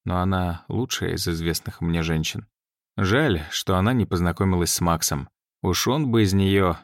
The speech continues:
веревки вил. "Разве не все мы такие?" спрашивает Миллер, наклоняя голову и подпирая подбородок ладонью — как будто она могла бы сидеть и разговаривать со мной всю ночь напролет.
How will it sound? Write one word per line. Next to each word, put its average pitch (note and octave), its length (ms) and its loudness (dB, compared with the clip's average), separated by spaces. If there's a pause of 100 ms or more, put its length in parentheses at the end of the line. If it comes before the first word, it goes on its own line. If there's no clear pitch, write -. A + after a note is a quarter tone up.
веревки F#2+ 560 2
вил. E2+ 340 2 (640)
"Разве G#2 560 0 (400)
не F#2+ 140 2
все E3 240 0
мы D3+ 120 4
такие?" G2 520 -2 (280)
спрашивает E2+ 680 0
Миллер, G#2 420 2 (260)
наклоняя F2 480 2
голову G#2 460 2
и F2 60 2
подпирая F#2+ 540 -2
подбородок F2+ 560 -2
ладонью — E2+ 520 0 (220)
как E2 200 -4
будто F2+ 320 -4
она E2 140 0
могла E2 300 0
бы D2+ 80 -4
сидеть F#2+ 420 -4
и F#2 40 -2
разговаривать F2 680 -2
со F2 120 -2
мной E2+ 340 -2
всю - 300 -6
ночь G#2 340 -4
напролет. E2+ 600 -4